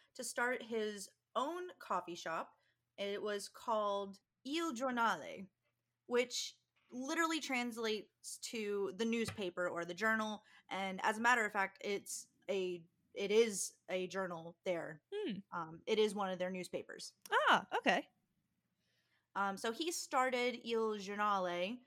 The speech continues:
Speaker 1: coffee houses and returned in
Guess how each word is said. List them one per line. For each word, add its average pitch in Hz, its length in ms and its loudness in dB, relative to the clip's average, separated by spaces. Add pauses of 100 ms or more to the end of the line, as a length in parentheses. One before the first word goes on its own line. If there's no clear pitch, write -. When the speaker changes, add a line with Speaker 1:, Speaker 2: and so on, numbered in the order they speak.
(240)
Speaker 1:
coffee 214 300 0
houses 196 560 0
and 185 200 -4
returned 254 680 -2
in 180 460 -4